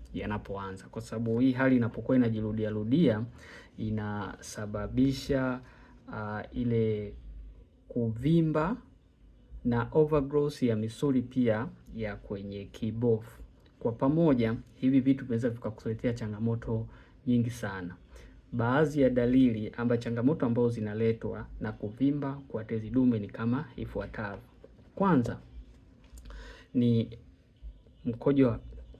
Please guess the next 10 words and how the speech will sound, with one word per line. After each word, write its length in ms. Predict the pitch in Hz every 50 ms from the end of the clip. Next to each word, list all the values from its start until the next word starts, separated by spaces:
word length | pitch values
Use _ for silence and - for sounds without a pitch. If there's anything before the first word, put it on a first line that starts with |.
| - - - - - - - - - - _ _ _ - - _ _ _ - -
mkojo 380 | 143 135 - 139 135 131 127 123
dhaifu. 560 | 117 113 107 107 107 - - - - - - - - - - - - - - - - - - _ _ _ _ - - - - - - - _ _ _ _ _ - - - - - - - _ _ _ - - - - _ _ _ _ - - - - - - - -
Mkojo 640 | 127 123 117 - 139 143 139 139 143 139 135 135 135 - - - - - -
dhaifu, 600 | - - - 113 110 110 110 104 - - - - -
kwa 120 | - 110
maana 180 | 120 123 127 123
ya 80 | 117
kwamba 340 | 117 - - 127 120 113 117
unapoenda 400 | 113 123 131 - 143 135 127 123
kukojoa, 720 | 123 - - - 113 110 117 127 135 123 110 104 107